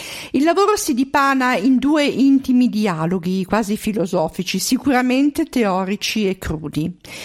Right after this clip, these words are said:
Nel primo a parlare è lo stesso M quarantanove, che narra della sua resistenza, delle sue capacità di fuga, della sua latitanza, seppur breve, e si lancia ad insultare l'arrogante miseria umana.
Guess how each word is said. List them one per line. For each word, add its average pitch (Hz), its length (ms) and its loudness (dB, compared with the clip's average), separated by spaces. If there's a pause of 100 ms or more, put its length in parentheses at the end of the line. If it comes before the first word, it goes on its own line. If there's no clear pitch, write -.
(280)
Nel 285 220 0
primo 370 460 0
a 214 120 0
parlare 240 580 -2
è 196 100 -2
lo 190 120 -2
stesso 196 460 -4
M 202 240 -2
quarantanove, 190 1000 -4
che 262 140 2
narra 254 340 2
della 220 220 -2
sua 226 260 -2
resistenza, 226 800 0
delle 185 220 -2
sue 220 200 -4
capacità 214 540 -4
di 190 120 -6
fuga, 254 380 0
della 196 200 -2
sua 277 180 -2
latitanza, 277 760 -2
seppur - 420 -6
breve, 190 460 0 (400)
e 233 120 2
si - 160 0
lancia 311 520 0
ad 214 140 0
insultare 226 720 0
l'arrogante 226 920 0
miseria 190 580 0
umana. 170 500 -4